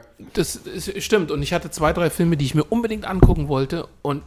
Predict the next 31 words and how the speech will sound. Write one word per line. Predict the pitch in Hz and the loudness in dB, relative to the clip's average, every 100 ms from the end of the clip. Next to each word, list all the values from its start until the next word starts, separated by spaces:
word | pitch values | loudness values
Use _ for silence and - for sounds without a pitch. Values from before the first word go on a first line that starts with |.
| - | -10
ich | 135 | -8
hab's | 147 147 | -8 -10
verpasst, | - 117 - - 180 - | -8 -10 -4 -2 -2 -4
sie | 175 | -8
mir | 160 | -6
anzugucken, | 147 151 - 151 139 | -6 -10 -10 -6 -4
bevor | 131 156 | -2 -2
sie | 135 | -4
sie | 135 | -4
aus | - 135 | -4 -4
dem, | 147 139 131 - | -6 -8 -10 -12
aus | - 151 | -12 -10
dem | 143 | -2
Index | 127 123 117 - | -2 -2 -6 -8
genommen | 127 110 113 | -10 -10 -12
haben. | 117 - - - - - - - - - - - _ _ _ - - - - - | -16 -18 -20 -20 -20 -20 -20 -20 -20 -20 -20 -20 _ _ _ -18 -18 -20 -20 -2
Ja, | 143 202 117 - | 2 2 0 -4
das | 117 | -4
stimmt. | - 180 127 - - | 0 0 -2 -8 -6
Aber | - 135 | -2 -2
ich | - | 0
glaube, | 151 160 - _ 175 160 - | 0 0 -4 _ -18 -18 -18
zum | - 165 | -10 -6
Beispiel | 156 139 | -4 -6
bei | 170 | -4
einem | 151 160 | -4 -2
Musikstreaming-Dienst, | 151 139 - 175 - - - 175 165 160 156 139 160 175 165 - | -2 -4 -4 -8 -10 -10 -2 0 0 0 -2 -2 -2 -2 -6 -6
da | 143 | -6
bleibt | 131 143 127 131 - - | -4 0 0 0 -4 -4
mehr | 127 127 131 | -2 -2 -2
online. | 135 127 110 104 | -2 -2 -4 -6